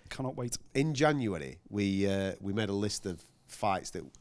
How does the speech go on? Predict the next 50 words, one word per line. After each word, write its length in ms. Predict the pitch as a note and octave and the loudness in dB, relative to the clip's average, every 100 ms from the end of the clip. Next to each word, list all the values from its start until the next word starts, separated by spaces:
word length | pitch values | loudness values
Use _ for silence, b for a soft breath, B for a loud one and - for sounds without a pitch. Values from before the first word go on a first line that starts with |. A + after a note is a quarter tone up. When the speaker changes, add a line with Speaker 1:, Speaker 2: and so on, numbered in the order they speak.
| - - | -20 -12
Speaker 2:
are 100 | - | -4
dream 280 | G#2+ G#2+ F#2+ | -2 -2 -2
fights. 380 | F2 E2 D2 - | -6 -10 -12 -12
What 180 | A#2 A#2+ | -4 -4
do 60 | A#2+ | -2
you 60 | A2+ | -4
wanna 180 | A2 | -4
see 260 | G2+ G#2 F2+ | -4 -6 -6
this 200 | E2+ E2 | -8 -10
year? 120 | E2+ | -8
And 100 | F#2+ | -6
of 120 | C#3 | -8
course, 300 | - C3 G#2+ | -4 -4 -4
we 100 | G#2+ | -6
stuck 300 | G#2 - F#2+ - | -8 -8 -10 -10
fucking 300 | - - G#2 | -20 -12 -8
heavyweights 460 | F2+ E2+ F2+ F2 - | -6 -6 -8 -10 -10
on 160 | F2 F2+ | -8 -6
there. 200 | F2+ F2 | -6 -8
We 120 | F2 | -8
had 120 | F2 - - | -10 -12 -16
Bivol 280 | F2+ E2+ F#2 | -12 -8 -8
Beterbiev 600 | F2+ - G2 F2+ E2+ E2+ | -10 -12 -10 -8 -8 -8
on 100 | E2+ F2 | -10 -10
there 240 | F2 E2 E2+ | -10 -10 -12
and 180 | E2+ D#2 - b | -14 -16 -20 b
all 80 | A2+ | -6
this 120 | F#2 | -4
type 100 | - | -6
of 40 | - | -8
stuff. 120 | - b b | -12 b b
Some 180 | - C#4 | 0 2
of 60 | |
the 60 | D#4 | 2
fights 260 | - G3 C3 | 6 4 4
have 100 | - | 2
come 120 | G#3+ | 0
off. 140 | - | 0
We 60 | A2+ | -2
got 160 | E3 | -4
Spence 220 | - G#2 F#2+ | -4 -6 -4
Crawford, 280 | G#2+ A2 G3+ | -4 -4 -2
didn't 140 | A3 | -2
we? 100 | F2+ - | -4 -6
Speaker 1:
Yeah. 200 | B2+ D3+ - | -4 -4 -4
Speaker 2:
Wickety 260 | D#3 D#3+ D#3 | -8 -6 -4
wick. 260 | G3+ - - b b _ _ | -4 -6 -14 b b _ _
Now, 220 | B2+ C#3 F#2+ | 2 4 4
Speaker 1:
Wickety 360 | A#2 - D#3 | -4 -6 -6
wicked. 300 | C#3 G#2+ A2 | -6 -10 -14